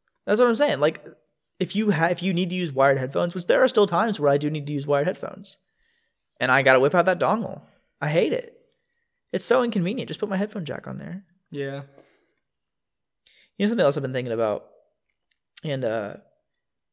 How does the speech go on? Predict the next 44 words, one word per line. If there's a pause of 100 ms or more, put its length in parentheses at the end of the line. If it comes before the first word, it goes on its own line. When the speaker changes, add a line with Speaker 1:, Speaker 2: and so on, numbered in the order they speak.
(180)
Speaker 1:
it
happened
over
the
past
week.
I
can't,
I
can't
remember
what
it
was
about, (520)
so
we
won't
go
into
that.
But,
like, (920)
do
you
ever
have (240)
a
super
deep
discussion (680)
with
somebody
who
you're
not
very
close
to,
or
even
a
complete
stranger?